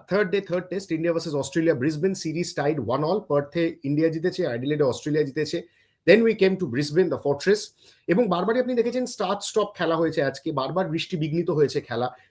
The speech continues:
বৃষ্টি এসে বারবার থামিয়েছে। গতকাল শ্রমিকদের আমি এটা নিয়ে আলোচনাও করছিলাম। এবং এটাও আমরা বলছিলাম যে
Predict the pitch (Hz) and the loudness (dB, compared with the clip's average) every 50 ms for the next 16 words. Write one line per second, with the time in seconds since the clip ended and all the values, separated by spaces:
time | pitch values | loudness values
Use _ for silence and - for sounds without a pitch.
0 | _ - 127 156 160 - - 190 180 160 - 180 143 135 127 - 143 147 - - | _ -6 -6 -4 -4 -2 0 0 0 0 0 0 0 0 2 0 0 -2 -2 -4
1 | - 131 139 143 139 175 147 139 127 - 151 160 156 - 151 143 147 147 147 160 | -2 0 0 0 -2 0 0 0 0 0 0 -2 -2 -2 -2 -2 -2 0 0 0
2 | 151 151 160 160 139 - 135 156 151 120 110 120 123 - 160 156 156 - 120 110 | 2 2 2 2 2 0 0 -2 0 0 -2 -4 -4 -2 -2 -2 -2 -2 -2 -6
3 | 101 - - 120 127 156 - _ _ _ _ _ _ _ - 151 180 208 185 170 | -6 -4 -2 -2 -2 -2 -4 _ _ _ _ _ _ _ 4 6 6 8 8 6
4 | 226 226 226 233 247 226 190 196 202 196 - 233 247 247 254 254 214 240 247 247 | 6 6 6 6 4 6 4 4 2 2 0 0 0 0 0 0 2 4 4 4
5 | 247 240 | 2 0